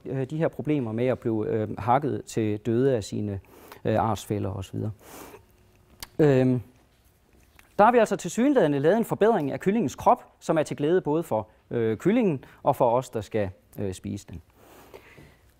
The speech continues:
Og der er der så alligevel noget, der stejler i de fleste, øh, af os, at, øh, øh, at vi kunne sådan finde på at sige, at det er da ikke en rimelig løsning, øh, at frarøve kyllingerne,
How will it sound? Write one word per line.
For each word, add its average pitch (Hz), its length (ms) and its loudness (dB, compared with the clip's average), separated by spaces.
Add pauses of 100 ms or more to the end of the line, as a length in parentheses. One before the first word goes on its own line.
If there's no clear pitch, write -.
(120)
Og - 100 0
der 254 40 8
er 269 40 6
der 262 100 6
så 262 120 4
alligevel 262 260 2
noget, 233 140 6
der 208 80 4
stejler 196 360 2
i 175 40 0
de 151 120 -4
fleste, 180 380 -4
øh, 131 480 0
af 160 40 2
os, 113 240 -4
at, 120 240 -4
øh, 131 200 2 (180)
øh, 131 480 -2 (840)
at 135 200 -8
vi 165 80 0
kunne 170 180 0
sådan 190 280 2 (340)
finde 175 180 2
på 208 140 4
at 175 80 2
sige, 190 160 -2
at - 80 0
det 190 60 4
er - 20 2
da 180 60 6
ikke 185 180 4
en 143 140 0
rimelig 175 300 6
løsning, 131 460 0
øh, 127 220 2
at 123 80 2
frarøve 127 560 0
kyllingerne, 120 580 -4